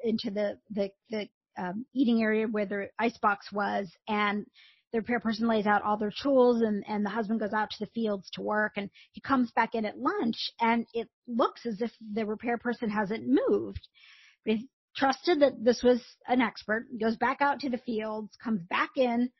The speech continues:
um, at the end of the day, and now there's, like, dust forming around. So, like, it is very clear that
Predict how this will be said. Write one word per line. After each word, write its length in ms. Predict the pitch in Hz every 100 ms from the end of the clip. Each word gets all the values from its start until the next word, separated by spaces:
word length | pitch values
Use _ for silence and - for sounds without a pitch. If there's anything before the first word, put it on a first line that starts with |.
| _ 220
um, 140 | 226
at 100 | 220
the 120 | 233
end 140 | 226 214
of 80 |
the 80 | 202
day, 360 | 208 277 247 214
and 80 | 247
now 100 | 302
there's, 180 | 285
like, 240 | 233 220 -
dust 380 | 233 277 - -
forming 420 | 214 214 214 196 208
around. 580 | 214 202 196 190 202 -
So, 120 | 226
like, 120 | 214 262
it 60 |
is 220 | 254 233
very 340 | 180 269 240 202
clear 440 | - 214 196 190 190
that 180 | 196